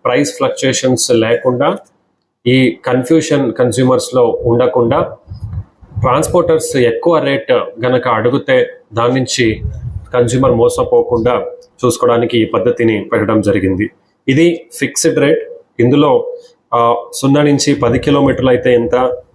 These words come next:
పదకొండు నుంచి ఇరవై కిలోమీటరు, ఇట్లా కిలోమీటర్ వారీగా విడికొట్టుకోవడంతో పాటు ట్రాక్టర్, సిక్స్ టైర్ ట్రక్, టెన్, ట్వెల్వ్, ఫోర్టీన్ ట్రక్స్, ఇట్లా, ఆ, మెట్రిక్ టన్స్ వారీగా ఫోర్ పాయింట్ ఫైవ్, టెన్, ఎయిటీన్ మెట్రిక్ టన్స్ వారీగా ఈ రేట్ ఏమి అనేది కూడా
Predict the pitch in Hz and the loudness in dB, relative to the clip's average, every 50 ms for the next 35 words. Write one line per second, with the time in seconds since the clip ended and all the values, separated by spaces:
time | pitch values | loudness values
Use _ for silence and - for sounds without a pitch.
0 | - - - 127 120 123 123 135 135 139 135 127 - - 131 120 120 127 127 127 | -20 -8 -2 0 2 2 2 2 0 0 0 -2 0 0 2 2 4 4 4 2
1 | 123 120 120 120 120 120 - - 120 120 120 - - - - _ _ _ - 127 | 2 2 2 2 2 2 2 2 2 2 2 0 -4 -12 -18 _ _ _ -4 -4
2 | 127 - 156 156 131 - - - - - 135 135 151 165 170 160 160 160 156 147 | -2 0 0 0 0 -2 -4 -8 -6 -2 0 2 2 4 2 2 2 2 2 2
3 | 143 139 143 135 131 139 131 110 - - - - - - - - 120 131 143 - | 2 2 0 0 0 0 0 -2 -2 -6 -12 -18 -20 -14 -6 -4 -2 -2 0 0
4 | 143 - - 139 131 127 123 123 - 123 117 - 117 113 113 - 156 165 - - | -2 -2 0 0 0 0 0 0 0 0 2 2 0 0 0 2 0 0 0 -2
5 | - - 127 127 123 123 - - - 147 147 143 - - - - - - - - | -4 -2 -2 -2 -2 -2 -4 -4 -2 0 0 0 0 -4 -10 -10 -8 -4 -4 -4
6 | - - - 147 143 139 135 - - 135 135 - - - - 127 123 127 131 123 | -2 -2 -2 0 0 0 0 0 0 -2 -2 -2 -4 -4 0 0 2 0 0 -4
7 | - - 127 127 131 127 123 - 127 123 120 - 135 131 123 - 127 120 - - | -4 0 0 0 0 0 -2 0 0 0 2 2 0 -2 0 0 0 0 0 -2
8 | - - - - _ _ _ _ _ _ - 127 117 - 143 139 123 98 - - | -4 -4 -6 -10 _ _ _ _ _ _ -4 -2 -2 0 0 0 0 -2 -4 -6
9 | - - - _ _ _ _ _ _ _ _ - 123 123 117 117 117 113 101 120 | -14 -20 -20 _ _ _ _ _ _ _ _ -4 -2 0 2 2 2 0 0 0
10 | 123 131 - - 165 160 - - - 147 151 160 - - - - - - 110 104 | -2 -2 0 0 -2 -2 -2 0 0 2 2 2 2 0 0 0 2 2 0 0
11 | - - - 131 123 123 135 135 135 131 - - 135 127 127 123 - - 127 120 | -2 -2 0 0 0 2 2 0 0 0 0 0 0 0 0 0 0 2 2 2
12 | 123 - - - - 120 123 117 131 123 120 120 117 - 120 120 - - 123 117 | 0 -2 -8 -10 -6 -4 -4 -2 0 0 2 2 0 0 0 -2 0 2 0 0
13 | - - 123 113 117 117 113 107 117 113 117 127 120 - 120 117 117 123 120 117 | 2 0 0 2 2 2 2 2 0 0 0 -2 0 0 0 0 2 2 2 2
14 | 113 113 113 - 113 117 107 107 - | 2 2 2 2 2 2 2 0 -2